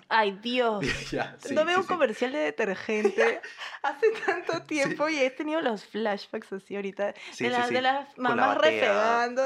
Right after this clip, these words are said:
Speaker 1: de, refregando
Speaker 2: Ajá.
Speaker 1: que no sale lo
Speaker 2: Y
Speaker 1: suficientemente blanco.
Speaker 2: felices, y súper
Speaker 1: Sí.
Speaker 2: felices de, de refregar junto a las otras madres.
Speaker 1: <laughs> Qué fuerte.
Speaker 2: Y siempre son mujeres. Y esos comerciales no han cambiado desde que soy
Speaker 1: No.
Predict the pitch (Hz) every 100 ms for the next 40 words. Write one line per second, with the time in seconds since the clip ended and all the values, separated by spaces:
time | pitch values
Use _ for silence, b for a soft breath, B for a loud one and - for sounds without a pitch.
0 | 277 277 240 240 254 240 269 311 285 269
1 | 311 339 311 262 226 240 254 269 233 214
2 | 214 214 220 208 202 233 330 381 392 330
3 | 277 247 226 170 143 117 107 92 - 101
4 | 104 120 131 135 123 143 107 107 127 117
5 | 117 117 117 113 113 - 349 - 339 339
6 | - 349 285 240 135 208 165 175 190 202
7 | 190 - 165 156 151 151 151 151 - -
8 | B B B B 147 135 139 - _ _
9 | _ _ _ _ 175 269 - 165 - 151
10 | 151 147 160 143 131 120 131 127 147 104
11 | 208 202 196 190 190